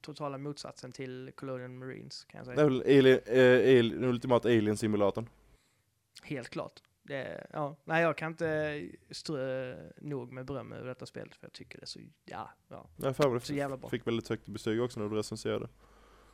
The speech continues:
Speaker 1: Mm.
Speaker 2: Låg väl över nio.
Speaker 1: Det, ja, jag, jag kommer inte riktigt ihåg vad jag gav
Speaker 2: Jag
Speaker 1: det,
Speaker 2: för,
Speaker 1: men
Speaker 2: för mig det ligger, eh, rätt, väldigt högt på Metacritic också.
Speaker 1: Just, just på grund av att det var, det levererade,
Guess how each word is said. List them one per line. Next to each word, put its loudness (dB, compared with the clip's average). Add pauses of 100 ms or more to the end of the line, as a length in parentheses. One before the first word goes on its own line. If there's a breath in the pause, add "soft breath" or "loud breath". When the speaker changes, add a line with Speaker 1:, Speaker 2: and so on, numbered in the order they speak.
(220 soft breath)
Speaker 1:
Mm. -6
Speaker 2:
Låg 6
väl 4
över 6
nio. 2
Speaker 1:
Det, -6 (880)
ja, 0
jag, 0
jag -4
kommer -6
inte -8
riktigt -8
ihåg -4
vad -6
jag -8
gav -2
Speaker 2:
Jag 4
Speaker 1:
det, 4
Speaker 2:
för, 10
Speaker 1:
men 6
Speaker 2:
för 12
mig 6
det 8
ligger, 10
eh, 4
rätt, 6
väldigt 4
högt 0
på -10
Metacritic -2
också. 4
Speaker 1:
Just, -2 (120)
just -6
på -8
grund -4
av 0
att -6
det -6
var, -4
det -6
levererade, -8